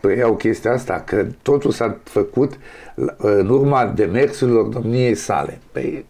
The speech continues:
acum, hai să fim serioși, totuși, ăștia de la C N A I R care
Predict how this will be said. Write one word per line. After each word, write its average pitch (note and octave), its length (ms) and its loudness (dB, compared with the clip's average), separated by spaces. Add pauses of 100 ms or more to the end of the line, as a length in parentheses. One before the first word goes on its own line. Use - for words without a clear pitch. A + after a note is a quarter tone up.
acum, - 340 -12
hai B2 160 -2
să C3+ 140 0
fim D3 220 0
serioși, C#3+ 460 0
totuși, - 420 -4 (500)
ăștia A#2+ 280 0
de A2+ 100 0
la G#2 160 0
C - 80 -12 (420)
N G2+ 60 -4
A G2 180 2
I F#2+ 200 4
R F2+ 80 0
care F#2 720 -2